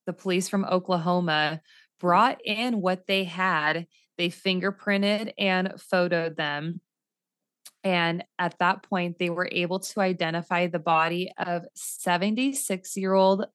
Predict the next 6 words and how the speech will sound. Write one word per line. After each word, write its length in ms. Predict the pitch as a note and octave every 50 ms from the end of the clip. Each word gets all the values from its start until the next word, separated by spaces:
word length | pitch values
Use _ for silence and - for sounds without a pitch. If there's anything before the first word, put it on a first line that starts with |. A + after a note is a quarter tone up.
| _ -
Leila 420 | G3+ F3 F3 E3+ E3+ F3 F#3+ A3 A#3
Kyle, 800 | - - - A3+ F#3+ F3+ E3+ D#3+ D#3 D3+ C#3+ D3 D3+ D#3 E3 E3+ _ _ _ _ _ _ _ _ _ _ _ _ -
who 160 | G3+ F#3 F3+
is 220 | F3+ F3 F3 E3 - -
Shirley's 840 | - - - - - - - F3 E3 E3 E3 E3+ E3+ E3+ F3+ E3+ F3
mom. 720 | E3 D#3+ D#3 D3 C#3+ C3+ A#2 A2 - F3+ F#3 F#3+ G3 F#3